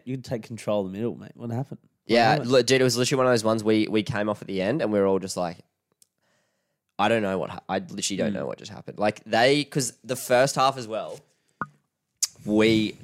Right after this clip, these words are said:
Speaker 2: dominated them. Like,
Speaker 1: Right.
Speaker 2: I was running up the middle with, like, no one around me. Like, no one was, you know, and that wasn't even me doing it. That's not me, like, fucking saying anything.
Speaker 1: You
Speaker 2: I'm
Speaker 1: just
Speaker 2: just saying I
Speaker 1: weren't
Speaker 2: was just running and no one was tackling me.
Speaker 1: Right.
Speaker 2: Like, it was that kind of, I was like, "Mate, we're on here."
Speaker 1: Oh,
Speaker 2: Like,
Speaker 1: you just love,
Speaker 2: yeah,
Speaker 1: love
Speaker 2: it's
Speaker 1: open s-,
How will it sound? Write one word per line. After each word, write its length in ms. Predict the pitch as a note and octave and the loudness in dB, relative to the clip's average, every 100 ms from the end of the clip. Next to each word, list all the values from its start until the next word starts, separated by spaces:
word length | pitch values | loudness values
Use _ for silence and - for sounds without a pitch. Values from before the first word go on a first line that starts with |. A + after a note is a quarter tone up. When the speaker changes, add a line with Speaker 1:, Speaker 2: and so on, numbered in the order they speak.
| F#2 - | -12 -6
Speaker 2:
dominated 560 | E2 E2+ D#2 D2 F#2+ | -6 -6 -12 -14 -18
them. 200 | - - - | -18 -20 -6
Like, 220 | G2+ G#2 | 0 0
Speaker 1:
Right. 80 | G2 | 2
Speaker 2:
I 120 | A2+ | 2
was 140 | B2 G#2+ | 2 0
running 340 | G2+ G#2 G#2 | 0 0 0
up 80 | - | -2
the 80 | G2 | -6
middle 440 | F#2+ F#2+ E2+ - _ _ _ _ | -4 -4 -4 -8 _ _ _ _
with, 180 | G#2+ A2+ | -2 0
like, 240 | A2 G2+ G#2+ | 2 0 -2
no 220 | G2+ G2 | 0 0
one 120 | F#2+ | -2
around 240 | E2+ E2+ | -6 -10
me. 140 | D#2 G2 | -12 -6
Like, 160 | G#2+ | -4
no 160 | A#2+ A2+ | 2 2
one 80 | G#2+ | 2
was, 180 | G2+ - _ _ _ - | -2 -8 _ _ _ -2
you 80 | C#3 | 4
know, 80 | |
and 100 | C3+ | 6
that 60 | D3 | 6
wasn't 160 | C#3+ C#3 | 4 2
even 120 | A#2 | 2
me 120 | A2 | 0
doing 220 | F#2 G#2 | 2 0
it. 40 | F#2+ | 0
That's 120 | A#2 | 0
not 120 | B2+ | 0
me, 120 | G#2+ G#2 | 0 0
like, 180 | E2+ _ _ | -2 _ _
fucking 260 | F2+ G2 E2+ | -20 -20 -20
saying 440 | F2+ F2+ F2 D2+ | -16 -16 -18 -20
anything. 360 | F2+ F#2 D2+ - _ | -18 -18 -18 -20 _
Speaker 1:
You 120 | A#2 A#2+ | -10 -2
Speaker 2:
I'm 20 | |
Speaker 1:
just 120 | B2 | 2
Speaker 2:
just 80 | C#3 | 4
saying 160 | C#3 B2+ | 6 6
I 60 | |
Speaker 1:
weren't 80 | C#3+ | 4
Speaker 2:
was 80 | D3 | 2
just 160 | D3 B2+ | 2 4
running 240 | B2+ A2+ | 2 2
and 120 | G#2+ | 0
no 140 | G#2+ A2 | 2 4
one 100 | G#2+ | 4
was 80 | G#2 | 0
tackling 360 | F#2+ F#2 F2 | -6 -10 -16
me. 180 | - - _ | -18 -20 _
Speaker 1:
Right. 240 | A2+ A2+ G2+ | -4 0 2
Speaker 2:
Like, 120 | A2+ | 2
it 20 | |
was 80 | A2 | 2
that 160 | A2 A2+ | 0 0
kind 120 | G#2+ | -6
of, 60 | |
I 40 | F#2 | -6
was 100 | F#2 | -10
like, 100 | F2 | -10
"Mate, 160 | E2+ | -10
we're 200 | F#2+ E2+ - | -10 -12 -16
on 220 | - F2+ D#2+ | -18 -18 -20
here." 120 | - _ | -20 _
Speaker 1:
Oh, 80 | - | -4
Speaker 2:
Like, 240 | A2 F#2 F2 | -2 -2 -6
Speaker 1:
you 160 | G#2 G#2 | -10 -10
just 200 | B2 A2+ | -10 -8
love, 280 | G2 G2 F#2 | -8 -8 0
Speaker 2:
yeah, 160 | B2 | 2
Speaker 1:
love 140 | A#2 B2+ | 4 4
Speaker 2:
it's 40 | B2 | 6
Speaker 1:
open 220 | C#3+ D3 | 4 4
s-, 160 | C3 | -2